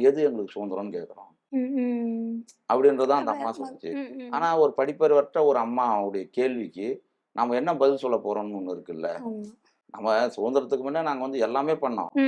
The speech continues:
Speaker 2: ம், ம்.
Speaker 1: நீங்க சுதந்திரம் கிடைச்சிச்சுன்னு சொல்லிட்டு எதுவுமே பண்ணாதீங்கன்றீங்க.
Speaker 2: ஆமா.
Speaker 1: வரி கட்டுன்ற. அப்ப எதுடா எங்களுக்கு சுதந்திரம்னு அவங்க கேக்குற கேள்விக்கு என்னால பதில் சொல்லவே
Speaker 2: ம்,
Speaker 1: முடியல.
Speaker 2: ம், ம்.
Speaker 1: அப்புறம் அத மாரி நெறைய, இது வந்து ஒரு சின்ன விஷயம் தான்.
Speaker 2: ம், ம், ம்.
Speaker 1: நெறைய விஷயங்கள் தான் நம்ம வந்து பண்ணவே முடியாத, பதிவு செய்யப்படாத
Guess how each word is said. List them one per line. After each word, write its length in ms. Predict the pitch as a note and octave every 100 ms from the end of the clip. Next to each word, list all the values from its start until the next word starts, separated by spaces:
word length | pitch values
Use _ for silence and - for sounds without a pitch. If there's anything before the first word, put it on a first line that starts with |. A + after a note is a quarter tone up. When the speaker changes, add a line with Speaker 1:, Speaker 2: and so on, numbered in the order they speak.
| B3+
Speaker 2:
ம், 260 | B3+ A#3+ C4+
ம். 20 |
Speaker 1:
நீங்க 180 | C4 C#3+
சுதந்திரம் 360 | B3 F3+ F3+ D#3
கிடைச்சிச்சுன்னு 380 | D3 D#3 C#3+
சொல்லிட்டு 260 | C#3 C#3 C#3+
எதுவுமே 240 | C3+ D#3+ -
பண்ணாதீங்கன்றீங்க. 800 | A#2+ C#3+ C#3+ C#3 A#2 G#2 F#2 F2+ F2+ _ -
Speaker 2:
ஆமா. 300 | A#3+ A3 A#3
Speaker 1:
வரி 220 | C#3+ E3+
கட்டுன்ற. 520 | F3 D3 C#3 A#2 F#2+ F#2+ F#2 _
அப்ப 160 | B2+ C#3+
எதுடா 340 | C#3 D#3+ F#3+ F3
எங்களுக்கு 320 | D#3+ C3+ A#2+ B2
சுதந்திரம்னு 400 | C3 B2+ B2+ B2
அவங்க 180 | A2+ G#2
கேக்குற 320 | A#2+ B2 A#2 G#2
கேள்விக்கு 440 | A#2 B2 A2 A2+
என்னால 220 | G#2 A2+
பதில் 260 | G2 G#2 G#2+
சொல்லவே 260 | A2 G#2
Speaker 2:
ம், 40 | G#2
Speaker 1:
முடியல. 260 | C#4 -
Speaker 2:
ம், 220 | C4+ B3+ B3+
ம். 400 | B3 A#3+ A#3+ C4
Speaker 1:
அப்புறம் 260 | G3+ D3
அத 140 | B2 D3+
மாரி 200 | D#3+ E3+
நெறைய, 360 | A#2+ G2+ D3 F3 E3 G2
இது 220 | F2 E2+
வந்து 200 | G2 A#2+ C#3+
ஒரு 140 | C3+
சின்ன 280 | - F2 A#2 C3
விஷயம் 340 | A#2 G2+ G#2 F#2
தான். 140 | C#4
Speaker 2:
ம், 80 | C#4
ம், 220 | D4+ C4
ம். 220 | C4+ - -
Speaker 1:
நெறைய 320 | G2+ C#3+ F3
விஷயங்கள் 400 | F3 - C#3+ B2 G#2
தான் 220 | G2+ F#2+
நம்ம 180 | F#2+ F#2+
வந்து 240 | G2 G#2 G#2 F#2+ E2+ E2 -
பண்ணவே 360 | F2+ F#2 G2+ G#2+
முடியாத, 300 | G2+ F#2 F#2 F#2+
பதிவு 280 | F#2 G2
செய்யப்படாத 540 | F#2+ F2 F2 E2+ E2